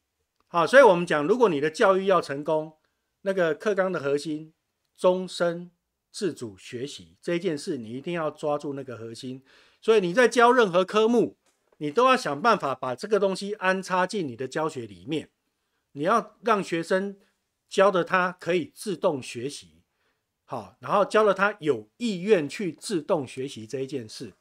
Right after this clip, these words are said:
这个就是成功的道。好，所以你要先搞清楚，你做这件事，它的成功的真理是什么，做什么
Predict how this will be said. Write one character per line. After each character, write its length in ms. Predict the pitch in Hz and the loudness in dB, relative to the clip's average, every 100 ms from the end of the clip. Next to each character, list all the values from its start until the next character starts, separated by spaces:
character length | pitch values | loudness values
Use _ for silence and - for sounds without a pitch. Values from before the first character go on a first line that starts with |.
| _ _ _ _ | _ _ _ _
这 140 | 233 | 4
个 80 | 196 | 4
就 140 | 214 | 4
是 160 | 185 196 | 0 -2
成 200 | - 131 | -8 -6
功 180 | 151 143 | -6 -6
的 100 | 120 | -8
道。 340 | - 113 - _ _ _ _ _ - | -8 -8 -10 _ _ _ _ _ -10
好， 160 | 127 | -8
所 160 | - 220 | 0 2
以 20 | |
你 100 | 180 | 4
要 100 | 208 | 2
先 200 | 220 233 | 2 -2
搞 200 | 160 135 | -2 -2
清 180 | 196 202 | -4 -6
楚， 220 | 151 - _ _ _ _ _ | -6 -8 _ _ _ _ _
你 200 | 156 156 | -8 -6
做 220 | 277 254 | 2 4
这 140 | 240 226 | 4 2
件 180 | 233 | 2
事， 160 | 214 220 | 0 -4
它 160 | 190 214 | -4 -2
的 240 | 180 170 _ | -2 -4 _
成 300 | - 170 208 | -6 -6 -2
功 240 | 226 220 | 0 0
的 100 | 208 | -2
真 380 | 165 - 208 202 | -4 -2 -2 -2
理 100 | 131 | -8
是 200 | 107 196 | -8 -8
什 200 | - 120 | -8 -12
么， 220 | 101 101 _ | -14 -20 _
做 200 | 262 180 | -4 -4
什 140 | 127 | -4
么 100 | 117 | -14